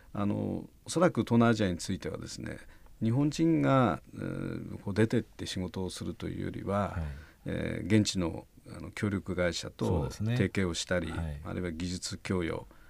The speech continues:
Speaker 1: 資本参加などをすることで、ま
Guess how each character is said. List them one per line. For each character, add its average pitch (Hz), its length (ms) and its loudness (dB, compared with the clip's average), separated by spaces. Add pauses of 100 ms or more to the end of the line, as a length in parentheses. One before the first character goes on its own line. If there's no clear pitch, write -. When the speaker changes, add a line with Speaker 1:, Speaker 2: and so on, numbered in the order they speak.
(140)
Speaker 1:
資 - 200 -2
本 101 180 4
参 98 220 -2
加 95 120 -4
な 92 140 0
ど 82 120 -6
を 87 40 -6
す - 160 -8
る 107 80 -4
こ 127 140 -6
と 131 140 -2
で、 85 320 -2 (460)
ま 85 460 0